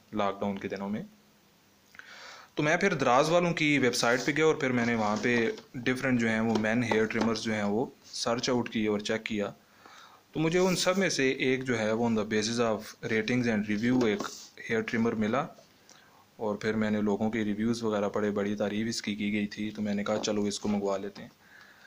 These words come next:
तो मैंने परसों इसको order किया था website पर, तो आज ये पहुंच आया है मेरे पास अल्हम्दुलिल्लाह।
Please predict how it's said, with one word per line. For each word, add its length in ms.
तो 240
मैंने 220
परसों 360
इसको 240
order 240
किया 280
था 100
website 420
पर, 180
तो 120
आज 420
ये 60
पहुंच 340
आया 140
है 200
मेरे 200
पास 340
अल्हम्दुलिल्लाह। 680